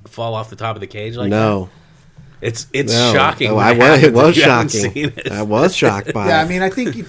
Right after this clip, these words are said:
Speaker 3: you, the combination of, uh, of the match itself,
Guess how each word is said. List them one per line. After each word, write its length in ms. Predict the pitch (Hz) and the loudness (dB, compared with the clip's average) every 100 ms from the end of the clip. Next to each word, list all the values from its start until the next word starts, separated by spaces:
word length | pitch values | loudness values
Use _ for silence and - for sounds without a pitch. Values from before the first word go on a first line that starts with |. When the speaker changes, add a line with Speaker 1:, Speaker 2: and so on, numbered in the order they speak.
| - | -10
Speaker 3:
you, 180 | 190 190 | -10 -8
the 100 | 170 | -6
combination 960 | 208 233 247 226 220 208 - 220 220 - | -4 -2 -2 -4 -2 -4 -6 -8 -8 -10
of, 560 | 156 156 151 151 139 - _ _ _ _ _ _ _ _ - | -8 -6 -6 -6 -10 -14 _ _ _ _ _ _ _ _ -8
uh, 320 | 151 135 127 131 185 | -8 -8 -12 -16 -14
of 200 | 151 139 | -12 -10
the 60 | 143 | -6
match 340 | 160 180 185 | -2 -2 -4
itself, 720 | 135 - 175 160 160 - - | -8 -8 -4 -2 -4 -8 -18